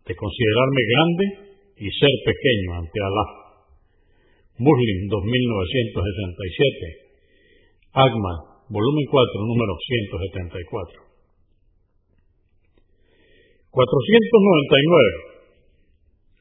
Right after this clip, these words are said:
Abu Musa al-Ash'ari, que Alá esté complacido con él, dijo: "Salió la madre de los creyentes, Aisha, que Alá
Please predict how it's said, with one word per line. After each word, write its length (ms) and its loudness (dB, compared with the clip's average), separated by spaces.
Abu 300 2
Musa 400 2
al-Ash'ari, 720 -2
que 100 2
Alá 220 4
esté 180 2
complacido 540 2
con 100 2
él, 220 2
dijo: 220 4
"Salió 340 4
la 240 -6
madre 400 -2
de 100 -2
los 220 -4
creyentes, 640 -2
Aisha, 520 0
que 80 0
Alá 240 4